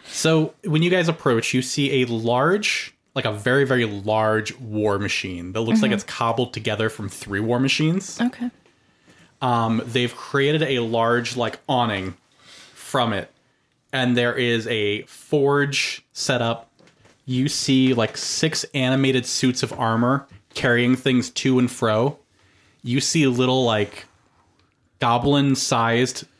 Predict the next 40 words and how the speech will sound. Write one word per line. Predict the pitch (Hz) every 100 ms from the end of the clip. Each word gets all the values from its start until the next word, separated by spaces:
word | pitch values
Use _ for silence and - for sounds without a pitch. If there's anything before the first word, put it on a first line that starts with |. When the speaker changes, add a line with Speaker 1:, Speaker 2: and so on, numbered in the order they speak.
| _
Speaker 1:
fire | - 120 120 131
creatures, | - 151 - 156 151
like, | 123
little | 113
fire | - 113 110
elementals | 131 135 139 131 160 170 - - _ _ _ _ -
that | 131
are, |
like, | 120 113
running | 117 120 120
back | 113 107 127
and | 117
forth | 120 110 123
with, | 110
like, | 101
tools | - 127 120 113 117 113
and, | 110
like, | 98
scraps | - 120 110 -
of | 104
metal, | 107 101
like, | 104 104
dragging | 110 98 95 110
them | 110
along | 107 107 107
the | 101
ground. | 98 101 104 110 - _ _ _ _ _ _ _ _ _
Um, | 135 120 120 127
and | 139 127
you | 120
see | 123 - 123 113
one | 113 110 147
salamander | 151 151 131 131 123 120 127
at | 120
the | 127
forge | - 123 117
actively | 113 107 110 104
working | 117 131 135
on | 120 113
something. | 117 104 - 104 98